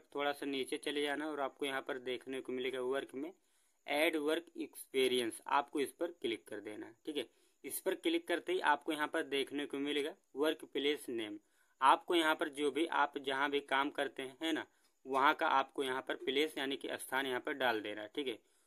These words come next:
तो चलिए हम वर्क प्लेस का name यहाँ पर डाल देते हैं, जैसे यहाँ पर मेरा वर्क प्लेस है बीकापुर, बी आई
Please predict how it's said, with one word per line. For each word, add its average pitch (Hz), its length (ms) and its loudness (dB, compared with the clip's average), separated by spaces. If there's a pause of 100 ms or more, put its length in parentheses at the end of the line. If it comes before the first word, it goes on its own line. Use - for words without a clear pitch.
(160)
तो 127 40 -2
चलिए 160 220 2
हम 175 160 4
वर्क 156 280 2
प्लेस 151 240 0
का 151 100 -4
name 147 240 0
यहाँ 131 160 -4
पर 156 220 -6 (160)
डाल 135 260 2
देते 143 240 -4
हैं, 143 120 -6
जैसे 127 280 -4
यहाँ 127 180 2
पर 131 140 -6
मेरा 127 260 -2
वर्क 123 300 -4
प्लेस 123 280 -6
है 143 140 -4
बीकापुर, 113 580 -6 (640)
बी 127 220 4
आई 123 240 0